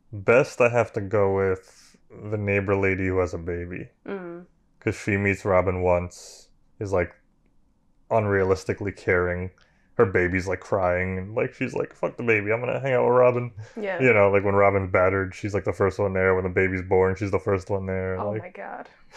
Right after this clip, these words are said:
Speaker 1: yeah. I think she's best friend for sure. Who's your best friend?
Speaker 2: I actually, I think I'm gonna agree with you there.
Speaker 1: Yeah.
Speaker 2: She was, and, yeah. I don't know why I felt funny about her at first, but she ended up being,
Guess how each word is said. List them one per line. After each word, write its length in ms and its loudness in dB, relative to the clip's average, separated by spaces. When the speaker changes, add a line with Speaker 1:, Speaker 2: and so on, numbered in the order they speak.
Speaker 1:
yeah. 300 -6
I 140 2
think 180 0
she's 240 -6
best 300 -8
friend 220 -10
for 140 -14
sure. 300 -14
Who's 140 -2
your 100 0
best 260 -4
friend? 220 -8
Speaker 2:
I 200 -6
actually, 800 -8
I 120 -6
think 220 -8
I'm 100 -8
gonna 160 -6
agree 300 -10
with 180 -14
you 100 -16
there. 380 -14
Speaker 1:
Yeah. 140 -6
Speaker 2:
She 260 -6
was, 340 -12
and, 280 -4
yeah. 380 -4
I 80 -2
don't 80 0
know 120 0
why 160 -2
I 40 -2
felt 260 -6
funny 320 -6
about 240 -6
her 140 -8
at 100 -10
first, 600 -8
but 340 -2
she 240 -10
ended 240 -12
up 140 -14
being, 320 -14